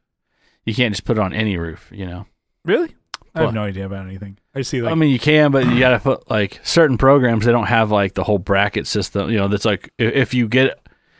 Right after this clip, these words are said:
Speaker 1: if you sign on to some of those, they're like, "Oh, it's only whatever they give you." They're not gonna supply all the hardware for it. And
Speaker 2: Yeah.
Speaker 1: I have to look into it 'cause some of those things you can get into some shady shit.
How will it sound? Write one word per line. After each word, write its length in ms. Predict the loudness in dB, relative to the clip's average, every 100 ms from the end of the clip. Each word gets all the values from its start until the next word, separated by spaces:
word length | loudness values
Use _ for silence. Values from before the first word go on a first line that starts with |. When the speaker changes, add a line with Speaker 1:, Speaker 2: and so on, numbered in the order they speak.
| _
Speaker 1:
if 140 | -2 -2
you 180 | -4 -6 _
sign 320 | -2 2 2
on 220 | 2 2 0
to 80 |
some 180 | 0 0
of 100 | 0
those, 260 | 0 -2 -2
they're 100 | -2
like, 200 | -2 0
"Oh, 180 | 0 0
it's 100 | 0
only 440 | -2 0 0 -2 -6 -2
whatever 400 | 2 4 4 4
they 160 | 2
give 320 | 0 2 2 2
you." 240 | 0 -2 -8 _ _ _
They're 80 | 0
not 140 | 0
gonna 180 | 0 -2
supply 600 | -2 -4 0 2 2 0 -2 -6 -4
all 220 | -2 0
the 80 | -2
hardware 460 | 0 0 0 -2
for 360 | -4 -2 -2 -2
it. 80 | -4
And 160 | -8 -14 _ _ _ _
Speaker 2:
Yeah. 220 | -4 -4 -6 -14 -20 -6 2
Speaker 1:
I 40 |
have 100 | 4
to 80 | 6
look 180 | 6 6
into 160 | 4
it 100 | 2
'cause 140 | 0 0
some 180 | 2 4
of 60 |
those 380 | 6 6 4 0
things 400 | 0 0 2 0
you 100 | 0
can 160 | 0 0
get 120 | 0
into 200 | -2 -2
some 500 | -2 -2 -2 -2 -4
shady 580 | -4 -4 0 0 0 0
shit. 360 | 0 0 -2